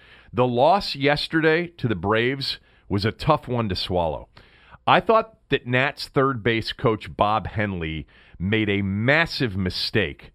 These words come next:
sending Howie Kendrick home in the sixth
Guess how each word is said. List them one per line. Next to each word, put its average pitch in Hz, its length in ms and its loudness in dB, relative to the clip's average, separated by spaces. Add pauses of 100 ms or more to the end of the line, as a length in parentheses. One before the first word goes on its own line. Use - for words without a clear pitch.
(300)
sending 120 560 -2
Howie 120 380 0
Kendrick 110 520 -2
home 104 300 0
in 92 100 -2
the 85 80 -2
sixth - 640 -4